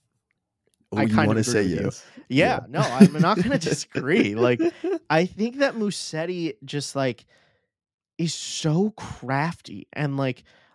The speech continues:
Speaker 2: on his day, he just has, like, that Fognini thing where it's just like, "I'm gonna win today, and I don't care who's on the other side of the net," you know?
Speaker 1: Mm-hmm.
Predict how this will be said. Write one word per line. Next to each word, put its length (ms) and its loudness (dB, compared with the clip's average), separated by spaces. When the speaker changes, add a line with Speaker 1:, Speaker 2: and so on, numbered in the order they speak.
Speaker 2:
on 180 0
his 320 0
day, 400 2
he 200 -10
just 240 -8
has, 420 -2
like, 140 -6
that 180 -4
Fognini 800 -2
thing 340 -8
where 120 -2
it's 100 -4
just 220 -4
like, 240 0
"I'm 240 2
gonna 200 2
win 320 -2
today, 500 0
and 140 0
I 140 2
don't 200 2
care 380 -2
who's 240 -2
on 140 2
the 220 -4
other 280 2
side 340 -4
of 100 -14
the 80 -12
net," 340 -12
you 160 0
know? 380 2
Speaker 1:
Mm-hmm. 400 -2